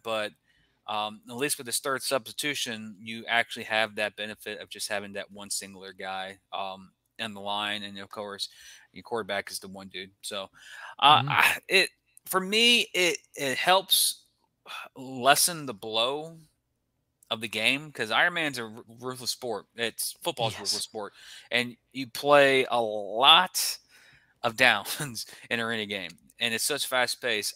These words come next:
Speaker 1: I, this third specialist is a good thing, but one of the rules I love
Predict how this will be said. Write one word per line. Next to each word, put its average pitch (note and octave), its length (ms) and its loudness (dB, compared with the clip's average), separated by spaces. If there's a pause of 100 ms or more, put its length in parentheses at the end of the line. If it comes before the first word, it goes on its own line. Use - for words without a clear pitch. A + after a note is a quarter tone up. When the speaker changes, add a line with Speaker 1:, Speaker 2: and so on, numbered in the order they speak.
Speaker 1:
I, B2 140 -2
this B2+ 240 -4
third D3+ 200 -4
specialist A#2+ 580 -4
is G#2 240 -6
a G2+ 60 -12
good A#2 240 -6
thing, G#2+ 200 -8
but A2 180 -2 (320)
one F#3+ 140 -2
of C4+ 60 -4
the F3+ 120 -4
rules F#3+ 240 -2
I D3 140 6
love C3+ 580 -2